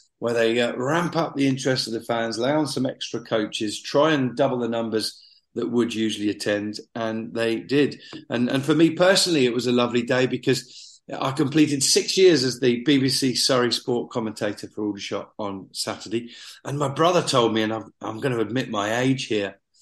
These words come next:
but, um, apparently it was also fifty years, five zero years this week, since he and I went and saw Aldershot for the first time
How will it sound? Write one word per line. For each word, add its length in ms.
but, 380
um, 480
apparently 440
it 60
was 140
also 360
fifty 880
years, 440
five 300
zero 440
years 440
this 200
week, 260
since 280
he 200
and 100
I 160
went 180
and 80
saw 200
Aldershot 600
for 80
the 80
first 360
time 300